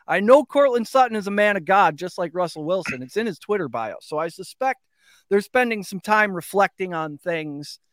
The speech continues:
and, uh, you know, visualizing future success, sort of like the Cup Stafford Breakfast Club. That's how I've,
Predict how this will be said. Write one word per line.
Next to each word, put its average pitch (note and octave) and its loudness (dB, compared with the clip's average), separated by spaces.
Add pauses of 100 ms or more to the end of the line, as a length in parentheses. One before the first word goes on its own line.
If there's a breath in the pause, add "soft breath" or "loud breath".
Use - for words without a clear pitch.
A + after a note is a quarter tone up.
(180)
and, D3 -6
uh, C3 0 (720)
you F#3+ -4
know, B2+ -2 (180)
visualizing F#3+ 2
future F3+ -10
success, - -10
sort C#3+ -12
of D3 -6
like C#3+ -8
the C3+ -16
Cup - -2
Stafford C#3+ -6
Breakfast D3 -8
Club. A2 -14
That's B2+ -12
how D3 -4
I've, B2 -8